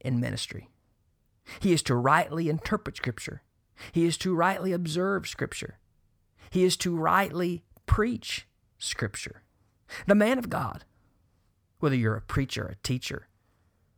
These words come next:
a minister, a lay minister, the man of God is to be diligent in the study of God's word.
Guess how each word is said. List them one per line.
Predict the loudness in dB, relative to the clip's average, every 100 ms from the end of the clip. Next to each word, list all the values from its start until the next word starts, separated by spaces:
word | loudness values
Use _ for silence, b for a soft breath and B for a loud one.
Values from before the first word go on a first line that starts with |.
| _ -2
a | 2
minister, | 4 4 2 -2 -4
a | -2
lay | 2 2 4
minister, | 2 0 -6 -12 -20 _ _ _ _ _ _ _ _ 0
the |
man | 2 4 2
of | 2
God | 2 2
is | 2
to | -2
be | -2
diligent | 2 2 0 -4 -2
in |
the | -2
study | -2 -2 -2
of | -2
God's | -2 -2 -2
word. | -4 -4 -4